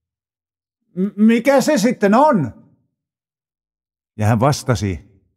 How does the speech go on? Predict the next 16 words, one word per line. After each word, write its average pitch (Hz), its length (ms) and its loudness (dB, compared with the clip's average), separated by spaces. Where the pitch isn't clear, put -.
"Tämä 196 720 0
on 165 160 2
eefamitta, 240 880 0
joka 180 260 2
lähtee 180 360 0
liikkeelle." 135 720 0
Ja 117 100 0
hän 107 120 2
sanoi: 101 500 -2
"Tämän 175 380 0
näköisiä 214 520 2
ne 208 120 2
ovat 214 180 0
koko 220 220 2
maan 247 280 0
päällä." 180 640 2